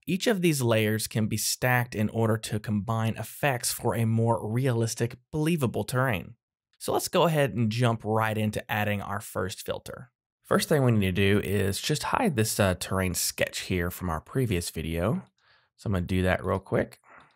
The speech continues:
Then to add a filter, we need to make sure that we're on the surface tab and we just select the filters subtab here. And then from here, we need to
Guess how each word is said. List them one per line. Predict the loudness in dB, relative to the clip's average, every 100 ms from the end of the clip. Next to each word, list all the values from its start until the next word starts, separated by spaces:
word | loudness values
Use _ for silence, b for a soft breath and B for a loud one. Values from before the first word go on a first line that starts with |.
| B _
Then | 2 2 2
to | -2 0
add | -2 0
a | 0
filter, | 2 0 2 2 4
we | 4
need | 4
to |
make | 2 2
sure | 2 2
that | 4
we're | 2 2
on | 2 2
the | 0
surface | 0 0 0 -2
tab | -2 0 0 -2 -4
and | 0 2
we | 0
just | 0 -2 -2
select | 0 2 2 0
the | -4 -4
filters | -4 -4 -2 -2 -2
subtab | -4 -2 -2 -2 -4 -2 0
here. | 0 0 -6 _ _ _ -6
And | 0
then | 0
from | 2 2
here, | 4 4 2
we | 2
need | 2 0
to | 2 4 4